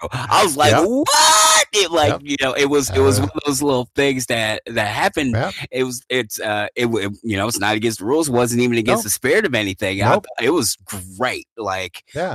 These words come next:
Speaker 1: I'm looking forward to little, some more surprises like that, that just things I didn't think about or wouldn't have thought about that, uh, and just, um, I don't know, man. I really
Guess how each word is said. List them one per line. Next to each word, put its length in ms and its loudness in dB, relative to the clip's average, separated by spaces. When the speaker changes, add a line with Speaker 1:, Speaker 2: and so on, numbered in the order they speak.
Speaker 1:
I'm 80 -2
looking 380 0
forward 360 2
to 340 0
little, 280 -4
some 220 -8
more 240 0
surprises 580 -6
like 240 -4
that, 360 -2
that 180 -4
just 320 -6
things 260 0
I 100 -2
didn't 540 -6
think 180 -4
about 320 -6
or 300 -8
wouldn't 360 -6
have 120 -14
thought 240 0
about 420 -6
that, 400 -8
uh, 300 -14
and 680 -6
just, 440 -2
um, 520 -6
I 100 -2
don't 120 0
know, 140 2
man. 180 -2
I 60 0
really 440 0